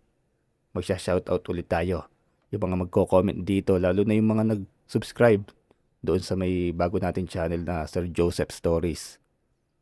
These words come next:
Pwede nyo naman pong i-search para makapag-subscribe po kayo. Ilang, tulad po niya, nakikita nyo, ito yung mic ko, then ito yung screen,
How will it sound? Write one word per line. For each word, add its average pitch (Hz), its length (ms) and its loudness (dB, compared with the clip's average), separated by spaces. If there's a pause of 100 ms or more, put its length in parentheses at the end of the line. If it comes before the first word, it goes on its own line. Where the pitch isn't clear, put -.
(360)
Pwede 85 160 -4
nyo 87 160 -2
naman 85 160 -2
pong 90 240 -4
i-search - 560 -4 (480)
para 82 520 -4 (680)
makapag-subscribe 87 840 -4
po 85 220 -2
kayo. 82 240 -2 (1800)
Ilang, 110 400 2 (160)
tulad 135 240 6
po 156 160 4
niya, 107 160 4
nakikita 101 320 0
nyo, 98 160 0
ito 92 160 -2
yung 87 80 -2
mic 95 320 -2
ko, 117 480 0 (320)
then 98 640 -4 (1040)
ito 98 160 -4
yung 101 80 -4
screen, 135 460 2